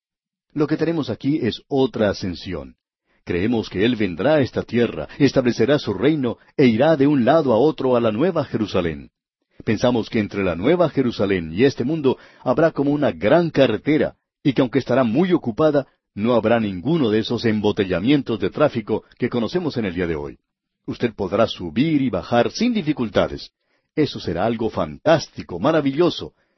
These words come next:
Eso es lo que se nos dice aquí. Él descenderá y subirá en ciertas épocas durante el milenio y mostrará su gloria visible sobre este mundo.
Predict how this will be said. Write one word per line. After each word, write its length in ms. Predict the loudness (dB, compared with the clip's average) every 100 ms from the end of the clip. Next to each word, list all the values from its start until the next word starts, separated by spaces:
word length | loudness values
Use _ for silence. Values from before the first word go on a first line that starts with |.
| _ _ 0
Eso 340 | 2 2 0
es 100 | -2
lo 120 | -4
que 100 | -6
se 100 | -6
nos 140 | -8 -4
dice 240 | -4 -2
aquí. 320 | -4 -6 -12 -14 _ _ _ _ _
Él 240 | -2 -2 0
descenderá 720 | -2 -2 -2 -2 2 2 2
y 80 |
subirá 540 | 0 -4 -4 0 2 2
en 100 | 0
ciertas 500 | 2 2 2 0 2
épocas 400 | 0 0 -2 -2
durante 360 | -2 -4 -4
el 60 | -6
milenio 500 | -2 0 0 0 -4 _ _ _
y 120 | 0 2
mostrará 540 | 2 0 -2 0 0
su 220 | 0 -4
gloria 440 | 0 2 2 2 0
visible 560 | -2 -4 -4 0 -2
sobre 260 | 0 0 0
este 200 | -2 -6
mundo. 400 | -6 -8 -12